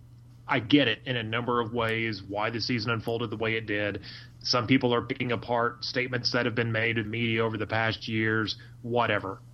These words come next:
You know, I, I just, I tend to take that stuff as, with a grain of salt, because rarely ever does, you know, someone in a team capacity get up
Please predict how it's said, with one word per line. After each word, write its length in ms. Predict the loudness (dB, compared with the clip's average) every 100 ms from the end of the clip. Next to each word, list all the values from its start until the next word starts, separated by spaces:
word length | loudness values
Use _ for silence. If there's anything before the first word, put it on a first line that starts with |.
| -6
You 80 | -2
know, 160 | 0 -2 -6 -8 -6 -10 -14 -20 -12 -2
I, 140 | 0
I 120 | 2 2
just, 280 | 4 2
I 100 | 0
tend 260 | -2 0 0
to 60 | 0
take 260 | -2 -2
that 180 | -2 -2
stuff 400 | 0 0 -2 -2
as, 260 | -6 -6 -4
with 180 | -4 -2
a 40 |
grain 260 | 0 0 0
of 80 | -2
salt, 300 | -2 -4 -4
because 460 | -4 0 0 0 -4 -10 -18 -18 -2
rarely 360 | 2 4 4
ever 380 | 2 0 2 0
does, 500 | 0 -2 -2 -2 -4 -4
you 100 | -4
know, 200 | -4 -4 -6
someone 440 | 0 2 2 0
in 100 | 0
a 60 | -2
team 240 | -2 -2
capacity 520 | 0 0 0 -2 -4
get 160 | -2 0
up 260 | -2 -2